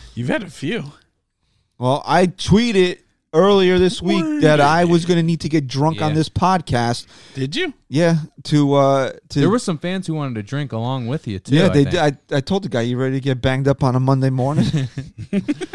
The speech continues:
Speaker 2: And I said, "I'm gonna need to be drunk on this podcast to get through talking about Aaron Judge breaking his rib in September." Yes,
Speaker 1: Yeah.
Speaker 2: Ryan.
Speaker 3: We should do a tailgate episode one day where we're all drinking and, you know,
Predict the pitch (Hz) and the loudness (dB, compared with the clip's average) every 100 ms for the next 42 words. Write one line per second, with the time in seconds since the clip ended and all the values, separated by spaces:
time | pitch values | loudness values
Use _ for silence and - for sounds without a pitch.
0 | - - - _ _ - 120 131 143 214 | -12 -12 -12 _ _ -6 0 2 0 -2
1 | 214 110 135 170 175 185 170 170 147 170 | 0 0 4 4 4 0 0 0 0 2
2 | 180 180 170 170 - 170 - - 123 120 | 2 2 0 0 0 0 0 0 0 0
3 | 131 135 135 - 147 - 151 - 151 143 | 0 2 0 0 -2 2 0 2 2 2
4 | 135 139 143 156 135 160 147 117 123 123 | 2 0 0 0 2 2 2 -2 2 4
5 | 151 160 160 135 151 170 143 143 127 135 | 4 2 2 2 2 2 2 -4 -2 -2
6 | 110 - 175 156 101 110 120 120 98 101 | -2 -2 -2 2 2 0 0 -2 -2 -4
7 | 98 98 113 104 143 151 - 143 135 120 | -2 -2 -6 -10 -10 -8 -8 -6 -6 -6
8 | - 131 123 104 95 90 - - 95 92 | -4 -4 -4 -6 -6 -10 -12 -10 -8 -8
9 | 92 90 87 85 87 92 92 92 98 92 | -8 -10 -10 -10 -12 -10 -10 -10 -10 -12
10 | 92 92 90 87 87 87 87 | -12 -12 -12 -12 -14 -14 -16